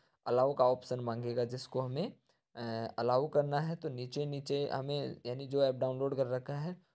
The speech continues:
उसको ओपन कर लेना है। जैसे ही हम यहाँ पे ओपन करेंगे, तो परमिट यूसेज एक्सेस, यानी इसको अलाउ कर देना है। जैसे ही हम यहाँ पे अलाउ करेंगे, बैक आएंगे, बैक आने के बाद में फिर से अपने को,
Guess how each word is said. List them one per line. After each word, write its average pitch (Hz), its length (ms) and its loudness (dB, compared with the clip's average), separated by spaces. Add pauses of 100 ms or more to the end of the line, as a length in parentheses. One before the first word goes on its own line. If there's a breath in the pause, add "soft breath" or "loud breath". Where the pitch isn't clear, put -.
(140 soft breath)
उसको - 260 -2
ओपन 120 340 -4
कर 139 140 -2
लेना 135 280 -2
है। 147 160 -4
जैसे 131 280 0
ही 196 240 2
हम 151 180 0
यहाँ 135 260 -2
पे 147 360 -8 (260 soft breath)
ओपन 139 300 0
करेंगे, 147 440 2
तो 139 400 2
परमिट 147 440 -6
यूसेज 135 360 0
एक्सेस, 139 500 0 (220)
यानी 131 280 -8
इसको 160 300 -2
अलाउ 135 480 0 (260)
कर 120 140 -2
देना 117 280 -2
है। 120 160 -6
जैसे 120 300 -4
ही 143 80 -2
हम 147 180 -2
यहाँ 139 140 -2
पे 143 100 -2
अलाउ 120 300 2
करेंगे, 135 460 -2
बैक 117 380 2
आएंगे, 135 340 -2
बैक 135 340 2
आने 139 180 -4
के 139 140 -4
बाद 120 260 2
में 135 140 -4
फिर 151 220 -6
से 160 200 -4
अपने 127 340 -8
को, 127 240 -12